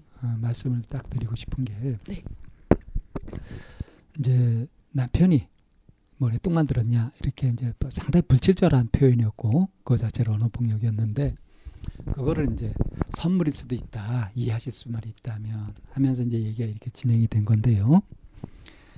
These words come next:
Speaker 1: 그동안 뭐 책을 찾아보면서 뭘 해보면서 막 이렇게 이게 귀하다고 생각해가지고 막 끌어모았던 지식 아는 거 이런 것들 있죠.
Speaker 2: 네.
Speaker 1: 이거를 한마디로 똥이라고 해버린 거예요.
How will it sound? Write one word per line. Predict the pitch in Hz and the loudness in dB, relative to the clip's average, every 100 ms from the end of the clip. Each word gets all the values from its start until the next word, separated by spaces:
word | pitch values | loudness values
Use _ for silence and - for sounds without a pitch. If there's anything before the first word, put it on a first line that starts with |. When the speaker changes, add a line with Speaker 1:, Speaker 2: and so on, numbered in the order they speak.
| - - - - - - _ _ _ _ - - - _ _ - - _ _ | -20 -20 -20 -20 -20 -20 _ _ _ _ -20 -20 -20 _ _ -20 -20 _ _
Speaker 1:
그동안 | - 151 160 160 156 156 156 156 156 151 | -6 0 2 4 4 4 4 4 2 -2
뭐 | 131 131 | -2 -2
책을 | 131 - 170 | -2 -4 -4
찾아보면서 | 160 151 151 135 135 139 139 | -4 -4 -4 -2 -2 0 0
뭘 | 127 135 | 0 0
해보면서 | 139 147 131 143 143 | -2 0 2 2 0
막 | 135 - - - - - - | -4 -14 -20 -20 -20 -16 -10
이렇게 | 143 139 139 | -8 -4 -2
이게 | 131 139 | 0 -2
귀하다고 | - 135 127 131 131 135 | -4 -10 -6 -4 -2 -2
생각해가지고 | 135 131 127 135 127 131 | 0 -2 -2 -6 -2 -4
막 | - - - - | -4 -12 -18 -10
끌어모았던 | - 180 160 131 127 131 131 | -4 0 2 0 -2 -4 -6
지식 | - 120 127 | -6 -6 -4
아는 | 123 117 127 127 | -4 -4 -4 -4
거 | 131 127 - | -4 -8 -4
이런 | - 147 156 | 4 6 6
것들 | 139 139 | 4 -2
있죠. | 113 - 120 104 _ - | -6 -6 -6 -6 _ -20
Speaker 2:
네. | 180 151 - - _ | -20 -20 -20 -20 _
Speaker 1:
이거를 | 151 139 160 165 | -2 0 0 0
한마디로 | - 190 190 185 170 147 | -4 -4 -2 -2 -2 -4
똥이라고 | 143 190 156 135 123 | -2 -4 -2 -4 -6
해버린 | 117 123 117 | -8 -8 -8
거예요. | 113 110 107 | -10 -10 -12